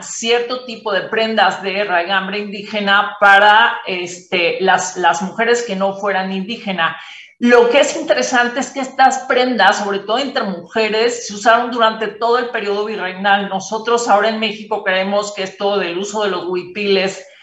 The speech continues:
entre las que no somos indígenas es un fenómeno posrevolucionario, y la verdad es que no, es un, es un fenómeno, em, virreinal, ¿no? Lo cual es muy interesante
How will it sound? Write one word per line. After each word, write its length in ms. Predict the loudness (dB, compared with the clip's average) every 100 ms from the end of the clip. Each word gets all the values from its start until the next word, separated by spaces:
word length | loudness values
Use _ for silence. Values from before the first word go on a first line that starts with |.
| _ -6
entre 320 | -4 0 2
las 220 | 4 4
que 120 | 2
no 140 | 0 0
somos 360 | 0 -2 -2
indígenas 640 | -4 -6 -4 -2 2 2 2
es 140 | -2
un 160 | -6 0
fenómeno 520 | 2 2 0 0 0
posrevolucionario, 920 | 0 0 -2 -4 -6 -8 0 0 2
y 40 | 0
la 80 |
verdad 200 | 0 0
es 120 | -2 -4
que 100 | -6
no, 240 | -4 -4
es 180 | -6 -10
un, 280 | -10 -12 -12
es 200 | -12 -10
un 160 | -10 -2
fenómeno, 840 | 0 0 0 0 4 4 4 2
em, 480 | -4 -4 -6 -10 -6
virreinal, 720 | -2 0 0 0 0 0 -2
¿no? 180 | 0 2
Lo 220 | 2 0
cual 220 | 2 2
es 180 | 0 -4
muy 140 | -6 -6
interesante 840 | -2 -2 0 -2 -2 -2 -6 -6